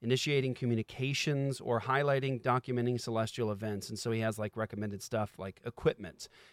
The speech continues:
and that would be chairs, food and drink, and, and, and the rest. And so, uh, there's a, there's a, a link here on the app where it says, "Contact, uh, follow step-by-step instructions for making peaceful contact through C E five."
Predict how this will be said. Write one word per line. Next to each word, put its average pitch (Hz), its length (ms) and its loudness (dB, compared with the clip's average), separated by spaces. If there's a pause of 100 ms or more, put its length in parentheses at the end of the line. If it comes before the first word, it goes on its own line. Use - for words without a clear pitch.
(120)
and 113 140 0
that 120 120 2
would 113 100 2
be 107 100 -2
chairs, 107 720 0
food 110 240 0
and 101 120 2
drink, 107 520 -4
and, 98 360 -2 (200)
and, 95 220 -6
and 95 180 -4
the 92 60 -4
rest. 101 420 -4 (420)
And 127 200 2
so, 123 340 8
uh, 117 260 4
there's 117 240 0
a, 113 240 2
there's 113 200 -2
a, 107 180 -2
a 113 120 2
link 135 300 2
here 120 240 4
on 113 160 2
the 110 140 2
app 117 260 2
where 113 120 0
it 110 80 -4
says, 107 260 -2
"Contact, 127 680 2 (520)
uh, 110 420 6
follow 143 340 6
step-by-step 151 640 2
instructions 135 560 2
for 123 120 -2
making 117 280 0
peaceful 170 400 -4
contact 123 560 0
through 143 300 -4
C 131 340 -4
E 117 180 -2
five." 95 500 -6